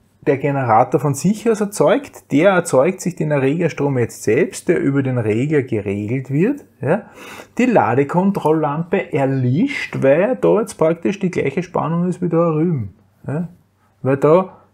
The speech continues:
diese Konstruktion und diese Konstruktion, das schaut ja gleich aus. Ja. Das schaut ja gleich aus, die Spannung da drüben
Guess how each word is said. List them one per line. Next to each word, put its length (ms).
diese 260
Konstruktion 580
und 120
diese 180
Konstruktion, 600
das 100
schaut 180
ja 60
gleich 340
aus. 400
Ja. 240
Das 120
schaut 160
ja 80
gleich 240
aus, 220
die 140
Spannung 540
da 80
drüben 480